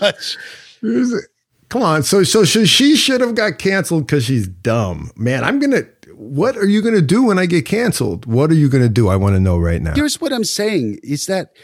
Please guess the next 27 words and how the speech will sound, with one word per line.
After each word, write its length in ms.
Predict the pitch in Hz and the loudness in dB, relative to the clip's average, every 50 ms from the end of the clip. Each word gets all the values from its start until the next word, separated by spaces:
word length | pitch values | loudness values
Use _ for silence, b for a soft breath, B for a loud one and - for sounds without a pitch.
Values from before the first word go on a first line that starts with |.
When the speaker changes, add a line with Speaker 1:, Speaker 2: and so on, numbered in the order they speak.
| b b b b - | b b b b -14
Speaker 1:
y-, 160 | - - - - - - - - - 95 - - - - - - _ - - _ _ _ _ 254 _ _ | -12 -12 -10 -12 -12 -14 -16 -14 -14 -14 -14 -14 -18 -20 -20 -20 _ -20 -20 _ _ _ _ _ _ _
you, 440 | - 131 147 139 151 208 214 208 - - | -18 -14 -10 -6 -4 -2 -2 -4 -6 -8
you 320 | 139 131 131 175 226 262 285 277 | -8 -6 -2 0 2 2 2 0
want 380 | 226 233 220 185 170 151 - | 0 0 -2 -2 -2 -4 -8
culture 480 | - - - 175 175 135 - - 123 117 | -10 -8 -6 -6 -6 -6 -6 -6 -8 -8
to 160 | - - 123 | -8 -8 -10
be 520 | 107 98 90 123 117 101 90 82 73 - _ _ _ _ _ _ _ _ _ _ _ _ _ _ _ | -10 -8 -8 -6 -6 -6 -8 -12 -16 -20 _ _ _ _ _ _ _ _ _ _ _ _ _ _ _
what 440 | - 110 107 120 131 131 123 - _ _ _ _ _ _ _ _ _ - | -16 -12 -6 -6 -4 -4 -6 -8 _ _ _ _ _ _ _ _ _ -20
you 320 | 104 101 101 120 123 117 | -18 -10 -8 -6 -6 -6
want 340 | 110 104 113 120 123 127 131 | -6 -6 -6 -4 -4 -2 -2
it 160 | 127 113 - - | -4 -4 -6 -8
to 120 | 127 120 | -10 -10
be. 440 | - - - 87 - - - _ _ _ _ _ _ - - _ _ _ _ _ _ _ _ _ - | -12 -12 -14 -16 -16 -20 -20 _ _ _ _ _ _ -20 -20 _ _ _ _ _ _ _ _ _ -6
And 440 | 127 127 120 117 113 113 107 98 - - 101 | -4 -2 -2 -2 -2 -2 -4 -6 -8 -8 -6
Speaker 2:
Mm. 320 | 92 82 78 76 76 80 | -6 -4 -4 -4 -2 -2
Speaker 1:
I 160 | 135 160 175 | -2 0 0
know 200 | 185 170 156 151 - | 0 -2 -2 -4 -6
culture 600 | - - 139 127 120 113 - - 107 104 101 - - | -8 -10 -10 -10 -10 -10 -10 -8 -8 -8 -10 -8 -6
is 400 | 110 110 107 98 95 90 - 95 | -6 -4 -4 -6 -8 -10 -14 -14
what 260 | 90 90 95 95 85 | -14 -14 -12 -12 -12
it 140 | 92 87 87 | -12 -14 -14
is. 540 | 92 85 78 - - - - - - - _ _ _ _ _ _ _ b b b b b b b b - | -16 -16 -18 -20 -20 -18 -18 -18 -18 -20 _ _ _ _ _ _ _ b b b b b b b b -10
Speaker 2:
I, 120 | 151 - - | -10 -8 -4
I'll 140 | - 233 277 | -4 -4 -2
give 220 | 277 302 269 160 131 | 0 0 2 2 2
you 80 | 117 107 | 2 2
that. 300 | 104 101 101 113 - | 2 0 -2 -4 -8